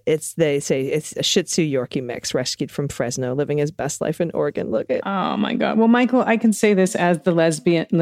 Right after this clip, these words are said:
Speaker 2: in, in question here. Um, not cringe. I love that I am a, a familiar joy for you to have in your ears each day. And everyone should have lesbian friends. Like,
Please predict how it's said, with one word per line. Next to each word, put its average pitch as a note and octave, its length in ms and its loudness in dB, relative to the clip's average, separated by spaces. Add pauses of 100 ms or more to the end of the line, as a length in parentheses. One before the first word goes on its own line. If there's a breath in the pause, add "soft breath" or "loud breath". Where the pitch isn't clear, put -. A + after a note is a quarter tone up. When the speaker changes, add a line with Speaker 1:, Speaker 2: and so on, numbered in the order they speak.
(140)
Speaker 2:
in, D#3+ 440 2
in E3 220 2
question E3 460 0
here. D3 280 0 (340 loud breath)
Um, F#3+ 280 4
not G#3 340 4
cringe. E3+ 680 0 (100)
I F3 100 4
love F3+ 580 2
that E3 480 2
I D#3+ 640 2
am E3 420 2
a, D#3 240 2 (240)
a F3+ 80 0
familiar E3+ 1160 2 (500)
joy D#3+ 680 2 (140)
for - 100 0
you D#3+ 220 2
to D3+ 100 2
have D3+ 240 0
in D3+ 80 2
your D#3 120 2
ears D#3+ 320 0
each C#3+ 200 -4
day. D3+ 340 2
And E3 320 0 (460 loud breath)
everyone C#4 460 6
should D#3 200 0
have D3+ 220 2
lesbian D#3 480 4
friends. - 380 0
Like, G#3+ 240 2